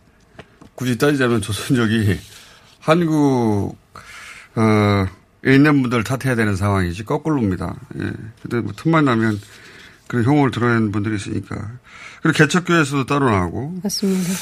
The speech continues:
Speaker 1: 중간에 계속 교회 소모임이나, 예, 교회 공간들 아무래도 이제 밀접하게 접촉하고 계속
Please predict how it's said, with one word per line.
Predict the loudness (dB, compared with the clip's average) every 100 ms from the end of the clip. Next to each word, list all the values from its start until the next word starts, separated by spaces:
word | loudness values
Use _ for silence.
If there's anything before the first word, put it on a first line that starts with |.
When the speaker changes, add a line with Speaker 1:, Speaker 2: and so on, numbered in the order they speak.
| -4
Speaker 1:
중간에 | 2 6 6 6 4
계속 | 0 -2 -2 -6 -12 -20 _
교회 | -2 0 0
소모임이나, | -2 -2 0 0 0 -2 0 0 -2 -6 -12
예, | -8 -6 -6 -10 -16 -20 _ _
교회 | -4 -2
공간들 | -2 0 0 0 -2 -4 -6 -10 -18 -20 -20 -20 -20 -6
아무래도 | 2 4 4 2
이제 | 0
밀접하게 | 0 0 0 2 2 4 2 2 0 -4
접촉하고 | -6 -6 -6 -4 -4 -4
계속 | -6 -4 -4 -6